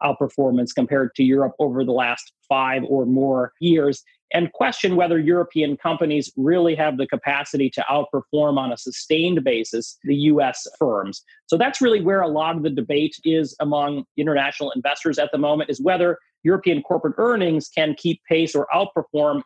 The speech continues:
U S corporate earnings. We think that's a possibility, and we've warmed up, uh, our equity strategists have warmed up on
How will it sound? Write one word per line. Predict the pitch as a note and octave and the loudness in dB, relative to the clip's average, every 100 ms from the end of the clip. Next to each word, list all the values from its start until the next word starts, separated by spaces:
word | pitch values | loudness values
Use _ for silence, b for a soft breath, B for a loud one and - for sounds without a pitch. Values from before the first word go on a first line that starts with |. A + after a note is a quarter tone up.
| C#3+ | -2
U | D3 C#3+ | 2 2
S | C3 | -2
corporate | - C#3 B2 A#2+ | -4 -4 -2 -4
earnings. | B2 G#2+ G2 - - B B B - | -4 -4 -6 -12 -20 B B B -2
We | F3+ | 0
think | G3+ G#3+ | 2 2
that's | F#3 F#3+ | 0 0
a | |
possibility, | - E3 E3 D3+ F3+ G#3 B3+ | -2 -2 -2 0 2 2 2
and | G3 | 0
we've | C#3+ | 0
warmed | B2+ C3 D#3 E3 D3+ | 0 2 2 2 0
up, | D3+ - _ | 0 -4 _
uh, | C3+ | -2
our | C3+ C#3 | -2 -2
equity | D#3 - D#3 | -2 0 -2
strategists | C#3+ D3+ D3 C#3+ C#3+ | 0 0 0 0 -2
have | C#3 | -2
warmed | A#2 B2+ D3 C#3+ | 0 2 2 2
up | C3+ D3+ - | 0 -2 -4
on | C3+ C3 C#3 | -2 -2 -4